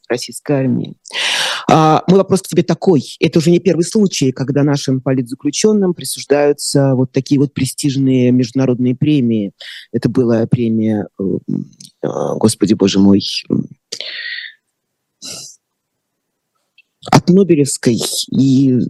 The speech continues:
заканчивая, забыла, простите, потом вспомню. Ну, не, ну, вы поняли, да, вот про защитные премии. Что они, собственно, дают, э, какую-то защиту человеку или что?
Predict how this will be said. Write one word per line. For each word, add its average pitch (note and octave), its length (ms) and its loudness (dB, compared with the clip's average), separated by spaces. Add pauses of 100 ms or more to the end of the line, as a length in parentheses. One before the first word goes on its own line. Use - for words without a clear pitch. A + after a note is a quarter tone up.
(120)
заканчивая, B2 880 0
забыла, B2+ 360 0
простите, - 440 -2
потом A2 240 -2
вспомню. A#2+ 520 0 (100)
Ну, F#3+ 60 6
не, G3 140 0 (120)
ну, F3 340 0
вы F3 100 2
поняли, G#2+ 380 0
да, G3+ 160 2
вот C#3+ 240 0
про C#3+ 140 2
защитные C3+ 540 0
премии. - 380 -4 (460)
Что - 320 2
они, F3+ 340 4
собственно, D#3 460 0 (460)
дают, D3+ 500 0 (160)
э, G#2 160 0 (180)
какую-то F3 380 0
защиту D#3+ 580 0
человеку C3 720 0
или D3+ 260 -2
что? - 380 -12